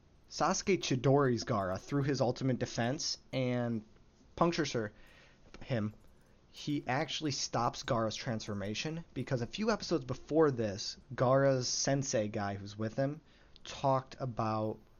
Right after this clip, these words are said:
how they're planning to attack the Leaf Village during the Chunin exams.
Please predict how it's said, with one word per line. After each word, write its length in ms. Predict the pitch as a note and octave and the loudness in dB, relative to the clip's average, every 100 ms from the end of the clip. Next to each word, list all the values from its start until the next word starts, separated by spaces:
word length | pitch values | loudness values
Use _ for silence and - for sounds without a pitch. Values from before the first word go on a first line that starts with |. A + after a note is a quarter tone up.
| - - - - | -20 -20 -20 -20
how 240 | - - C3+ | -8 0 0
they're 140 | A#2+ | 0
planning 380 | A2+ C#3+ C3 B2+ | -2 -2 0 -2
to 160 | - A2 | -4 -6
attack 440 | - A#2+ A2+ - | -4 -4 -4 -4
the 100 | G2+ | -8
Leaf 200 | F#2+ F#2 | -6 -8
Village 460 | - F2+ - G#2+ - | -8 -8 -8 -10 -8
during 220 | A2+ G#2 | -4 -4
the 60 | G2+ | -6
Chunin 360 | - G#2 G2 | -6 -6 -6
exams. 540 | F#2 - - - - | -8 -10 -12 -12 -16